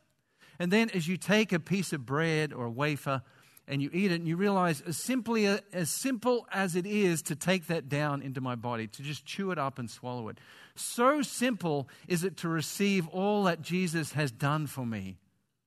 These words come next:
I don't have to go to a certain place to receive what Jesus has done for me. I don't have to go through certain rituals. All I must do is put my trust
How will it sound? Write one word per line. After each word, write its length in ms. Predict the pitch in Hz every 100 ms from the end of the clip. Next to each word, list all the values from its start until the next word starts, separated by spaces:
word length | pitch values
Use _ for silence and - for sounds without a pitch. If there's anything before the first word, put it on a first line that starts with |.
| _ _ _ -
I 40 |
don't 100 | 190
have 140 | 196 -
to 80 |
go 320 | 165 160 170 165
to 180 | 165
a 60 | 156
certain 360 | - 160 147 131
place 440 | - 156 160 139
to 120 | -
receive 380 | 123 - 147 135
what 160 | 117 117
Jesus 460 | 135 135 120 107
has 160 | 113 110
done 220 | 113 113
for 120 | 110
me. 160 | 117 117 - - -
I 80 | 185
don't 100 | 175
have 140 | 165
to 100 | 156
go 240 | 143 156
through 200 | 156 -
certain 420 | 131 - 160 131 120
rituals. 500 | 156 - 135 120 - - - _
All 400 | - 220 226 226 196
I 160 | 170
must 320 | 160 160 135
do 320 | - 160 156 139
is 140 | 127
put 220 | - 170
my 180 | 131 120
trust 640 | 107 - - 156 143 -